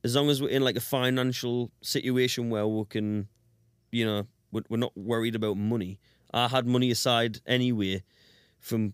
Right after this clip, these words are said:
c-, jobs that I'd had on. Jack still had the pub. He was like, "Why don't we go, like,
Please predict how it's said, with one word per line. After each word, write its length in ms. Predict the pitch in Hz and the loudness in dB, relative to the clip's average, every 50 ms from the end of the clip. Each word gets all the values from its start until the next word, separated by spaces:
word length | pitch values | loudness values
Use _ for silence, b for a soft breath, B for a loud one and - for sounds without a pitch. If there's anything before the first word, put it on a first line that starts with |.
| - - | -8 -16
c-, 240 | - - _ 131 117 | -20 -12 _ -8 -4
jobs 280 | 107 120 113 113 117 120 | 0 0 0 2 0 0
that 80 | 107 | 0
I'd 100 | 110 107 | 0 0
had 180 | 104 117 113 117 | 0 0 2 2
on. 300 | 113 107 104 104 101 - - _ | 2 0 0 -2 -4 -8 -12 _
Jack 240 | - 123 113 - - | -2 -2 -2 -2 -4
still 180 | - 120 117 113 | -4 -2 0 0
had 100 | 107 98 | 0 -2
the 60 | 92 | -4
pub. 280 | - - 127 120 107 | -2 0 0 0 2
He 60 | 110 113 | 0 2
was 80 | 110 | 2
like, 160 | 107 104 98 b b b b b b b | 2 0 0 b b b b b b b
"Why 260 | - 123 123 123 123 | 0 4 4 6 6
don't 160 | 117 123 117 | 4 2 0
we 80 | 101 117 | 0 -2
go, 200 | 110 120 120 113 | 0 0 2 2
like, 360 | 113 113 107 104 104 101 - | 2 2 2 2 0 -2 -6